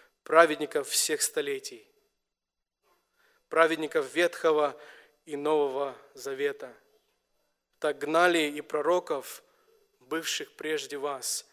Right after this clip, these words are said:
Много изменилось за шесть тысяч лет на этой земле. Культура изменилась, география изменилась, изменились языки, изменились царства, правления,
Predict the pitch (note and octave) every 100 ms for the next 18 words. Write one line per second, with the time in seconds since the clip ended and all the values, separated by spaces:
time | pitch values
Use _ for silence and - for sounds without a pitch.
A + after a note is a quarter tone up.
0 | _ _ _ - E3 F#3+ E3+ D#3+ D3 E3+
1 | F3 D3+ C#3 B2+ C#3 - D3+ - E3 D3
2 | C#3 - D3+ E3 - - - _ _ _
3 | - C#3+ D3 D3 C#3 C#3+ C#3+ C#3 A#2+ G#2+
4 | _ _ _ _ _ _ _ _ _ _
5 | _ _ _ _ _ _ _ - - -
6 | F#3+ F3 D#3 D3+ D3 D#3 D#3+ D3+ D3 -
7 | - _ _ _ _ _ _ _ _ _
8 | _ _ _ _ D3 D3+ D3 D3+ E3+ D#3+
9 | D3+ D3 C3+ C#3+ D3+ D3+ C#3+ - - _
10 | _ _ _ _ _ _ - C#3 C#3+ D3+
11 | E3 D3+ - D3+ C3+ C3+ E3+ E3+ C#3 D3
12 | D3 D3 C#3 - - D#3+ D#3 D3+ - D3
13 | - C#3+ C#3+ D#3 D#3 D3 C3